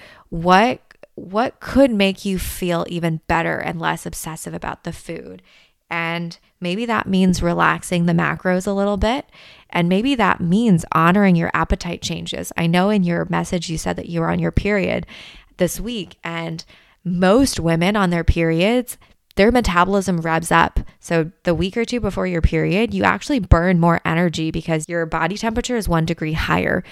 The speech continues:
And because of that, our appetite revs up too. And people are, have been found to eat six hundred extra calories a day the week or two leading up to their period. Honestly, if that's the case, I want you to practice flexibility.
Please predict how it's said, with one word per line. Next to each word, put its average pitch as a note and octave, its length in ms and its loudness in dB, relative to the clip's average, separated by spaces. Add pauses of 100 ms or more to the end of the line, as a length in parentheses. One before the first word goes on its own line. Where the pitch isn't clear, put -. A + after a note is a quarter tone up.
(300)
And E3 180 -2
because B3 340 2
of C#4+ 100 2
that, E3+ 260 2
our E3+ 160 2
appetite E3+ 640 0 (100)
revs E3 400 2
up F3 220 -2
too. E3+ 460 0
And D#3+ 160 -4
people F#3 260 0
are, G3+ 180 -2 (220)
have - 400 -12
been D#3+ 180 -2
found E3+ 380 2
to F#3 80 -8
eat D#3+ 300 -6
six - 240 -4
hundred F3 320 -2
extra E3 260 -6
calories D#3+ 540 -4
a E3+ 80 -6
day E3+ 380 0 (320)
the E3 100 4
week E3 180 0
or E3+ 80 0
two E3 220 0
leading D#3 280 0
up E3 140 -2
to E3 100 -4
their D#3+ 160 0
period. - 480 -4 (560)
Honestly, G3 640 2
if F3+ 100 -2
that's F3 240 0
the C4+ 80 2
case, F#3+ 460 0
I G3+ 140 0
want F#3 200 0
you A#3+ 140 -6
to C#4+ 100 -2
practice - 560 -2
flexibility. F3 920 2